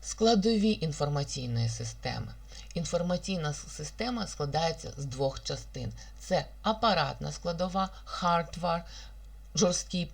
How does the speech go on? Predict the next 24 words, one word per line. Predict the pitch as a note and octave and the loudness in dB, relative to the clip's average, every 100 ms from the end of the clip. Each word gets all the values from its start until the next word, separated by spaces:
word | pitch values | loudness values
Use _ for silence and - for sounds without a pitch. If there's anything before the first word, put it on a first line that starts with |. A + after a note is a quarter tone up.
| - | -4
виріб, | C#3+ E3+ E3 D#3+ - - - - - | -2 0 -2 -4 -8 -16 -16 -10 -4
до | E3+ | 0
неї | F#3+ F#3+ | 2 2
входять | F#3 - F3+ C#3+ - - | 0 0 0 0 -4 -8
пристрій | - A3 C4+ - B3 A#3 - | 0 2 2 -2 -6 -6 -2
та | - B3 | 0 0
технічні | C4+ D#3+ - F3+ G#3+ - D3 | -2 -4 -2 -2 -2 -2 -2
засоби | D3+ E3 E3 D#3 | -2 -2 -4 -4
зв'язку. | C#3+ D3+ D3 - - - - - - | -4 -4 -4 -8 -12 -12 -12 -12 -8
Якщо | G3 - C#4+ | 2 2 4
ми | C4 | 2
говоримо | G3+ E3 F3+ D#3+ C#3 | 2 2 0 0 -2
про | C#3 D3+ - | -6 -6 -4
комп'ютер, | - F#3+ A#3+ C#4 C#4+ A3+ - - - - | -2 -2 0 -2 0 -2 -4 -12 -14 2
то | A#3 G#3 | 6 6
до | D3+ D3 C3+ - - | 6 2 2 -8 -2
апаратної | F#3 G3 F#3 D3 C#3 D3 | 2 4 6 4 2 -4
складової | D3+ F#3+ G3 A#3 C#4 C#4+ C4+ - | -4 -2 0 0 4 4 2 0
відносяться | G3 G3 G3 D#3 - - - - - - | 2 4 4 2 -4 -10 -12 -12 -14 -8
монітор, | A3+ D4 C#4+ C4+ A3 G#3 G3+ - - - - | -2 0 0 2 4 4 2 -6 -16 -16 0
клавіатура, | A#3+ B3+ B3 A#3+ - A3+ G3+ - - | 2 4 4 2 2 2 2 -2 -4
мишка, | F#3+ A#3+ A3+ - - D#3+ - - | 2 4 4 2 -2 -6 -10 -12
системний | - G#3 - B3+ C4+ A#3+ A#3+ | -4 -4 2 4 4 4 2
блок | F3+ F3 D3 | 2 2 0